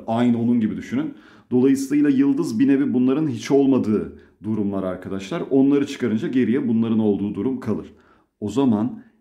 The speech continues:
yedi kişi, toplam dört kişilik grup seçeceğim. Yedinin dörtlüsü. Eksi bunların hiç olmadığı ne demek? Direkt beş arkadaştan dörtlü grup seç demek.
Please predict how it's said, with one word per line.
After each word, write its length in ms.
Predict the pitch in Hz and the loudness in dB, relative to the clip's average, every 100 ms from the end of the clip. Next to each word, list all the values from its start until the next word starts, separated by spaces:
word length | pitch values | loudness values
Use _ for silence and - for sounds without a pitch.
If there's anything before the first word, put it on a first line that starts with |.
| _ | _
yedi 360 | 92 104 117 143 | -4 -2 0 -2
kişi, 640 | 123 - 107 107 - - _ _ - | -4 -4 0 0 -2 -14 _ _ -6
toplam 520 | 120 117 127 131 123 | -4 0 2 2 2
dört 240 | 127 120 | 2 -2
kişilik 360 | 117 110 113 113 | -6 -6 -6 -2
grup 240 | 117 117 | -4 -4
seçeceğim. 500 | - 107 - 98 80 | -4 -4 -4 -8 -6
Yedinin 480 | 82 95 98 113 127 | -4 -2 0 2 2
dörtlüsü. 680 | 139 135 139 - 143 147 147 _ _ _ - | 2 0 -4 -4 -4 -4 -8 _ _ _ -2
Eksi 540 | 165 175 - 175 165 | -2 -2 -4 -2 0
bunların 320 | 147 151 160 | 2 2 2
hiç 200 | 156 - | 0 2
olmadığı 460 | 180 175 165 165 170 | 0 2 2 0 0
ne 120 | 190 | 2
demek? 280 | 156 185 214 - _ _ _ - 139 | 2 0 -2 -12 _ _ _ -14 0
Direkt 320 | 170 156 156 | 2 2 0
beş 180 | 160 - | -2 0
arkadaştan 720 | 139 120 113 107 - 107 95 | 0 0 0 -2 -2 -4 -4
dörtlü 480 | 95 90 - - 90 | -4 -6 -8 -8 -6
grup 280 | 90 87 - | -4 -8 -10
seç 300 | - 78 - | -10 -10 -12
demek. 340 | 76 73 - | -12 -12 -14